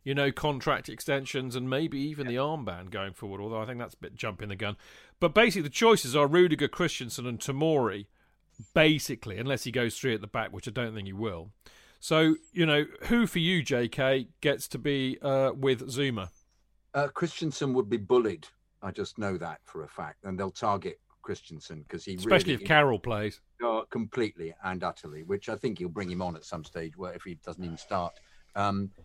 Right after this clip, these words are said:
Speaker 2: and I'm not convinced he's quick enough to deal with Wilson. So I think he'll play Rudiger, who just more and more comes across to me as a kind of, as clumsy and, uh,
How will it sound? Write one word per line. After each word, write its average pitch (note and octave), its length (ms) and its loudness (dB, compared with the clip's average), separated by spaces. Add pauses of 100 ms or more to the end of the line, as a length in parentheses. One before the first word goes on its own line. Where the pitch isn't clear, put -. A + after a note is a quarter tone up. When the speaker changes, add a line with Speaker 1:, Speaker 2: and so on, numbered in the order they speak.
(200)
Speaker 2:
and A2 100 0
I'm A2+ 120 4
not A2+ 180 0
convinced G#2+ 440 -4
he's G2+ 160 -8
quick - 220 -8
enough F#2+ 260 -2
to - 80 -8
deal F#2+ 220 -2
with F2 160 -6
Wilson. F2 480 -8 (360)
So A2 180 0
I A2 60 4
think C3 220 -2
he'll A2+ 140 0
play G#2+ 220 4
Rudiger, F#2+ 540 0
who G2 120 -8
just F#2 220 -6
more G#2+ 240 0
and F2+ 100 0
more F2+ 160 -2
comes F2+ 240 -6
across F2 280 -6
to F#2+ 100 -8
me F2+ 180 -4
as E2 100 -10
a F2+ 60 -10
kind F2 260 -8
of, F2 160 -10 (440)
as - 300 -10 (320)
clumsy G2 580 0
and, F2 320 -4
uh, F#2 260 0